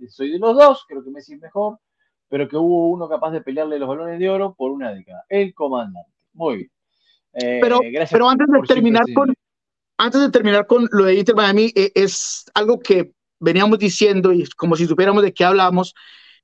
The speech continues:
Speaker 2: eh, eh, eso de la narrativa del Dream Team y que es del equipo de América y todo eso, siempre iba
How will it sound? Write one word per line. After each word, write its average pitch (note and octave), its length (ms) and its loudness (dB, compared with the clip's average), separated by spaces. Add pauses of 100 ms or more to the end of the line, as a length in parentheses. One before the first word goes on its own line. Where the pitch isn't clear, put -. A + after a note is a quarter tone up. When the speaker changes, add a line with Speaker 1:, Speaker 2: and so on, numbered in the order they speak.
(100)
Speaker 2:
eh, G3 160 -2
eh, F#3+ 220 0
eso A#3 580 2 (200)
de G#3 160 2
la G3+ 100 2
narrativa G3 580 2
del F3+ 220 0
Dream A3 400 2
Team G#3+ 640 0
y F3+ 240 0
que E3 380 0
es E3 100 0
del G3 140 4
equipo F#3+ 340 0
de F#3+ 80 2
América G3+ 520 2
y F#3 60 2
todo F#3+ 400 2
eso, F3+ 360 0 (420)
siempre B3 560 0
iba A#3 500 2